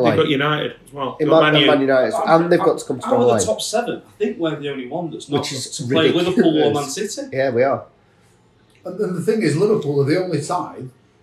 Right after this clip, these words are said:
Speaker 4: that are looking at putting a run together, aren't they? They're the only side that you go,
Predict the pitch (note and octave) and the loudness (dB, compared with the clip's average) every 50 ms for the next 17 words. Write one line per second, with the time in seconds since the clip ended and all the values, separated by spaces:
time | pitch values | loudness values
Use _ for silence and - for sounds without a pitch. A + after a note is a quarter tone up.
0 | _ _ _ _ _ _ - C3+ B2 D#3+ - E3 C#3 D3+ D3+ - - D3 C#3+ C#3+ | _ _ _ _ _ _ -12 -8 -8 -6 -4 -2 0 0 0 0 -2 -2 -4 -4
1 | - - - - D#3 C#3 C#3 F#3 F#3+ - - - C3+ A#2+ A#2+ C#3 D#3 D3+ - A2 | -6 -6 -8 -6 -4 -4 -2 -4 -4 -6 -8 -8 -8 -8 -6 -6 -6 -6 -6 -6
2 | A2 D#3 F3+ F#3 E3+ E3+ E3+ F3 D#3+ C3+ - E3 D3+ C3 A#2+ C3 C3 B2+ A#2+ A#2 | -4 -2 0 0 0 -2 -4 -4 -4 -4 -4 -4 -4 -6 -6 -8 -6 -6 -4 -4
3 | B2 A#2 A#2 - | -4 -4 -4 -6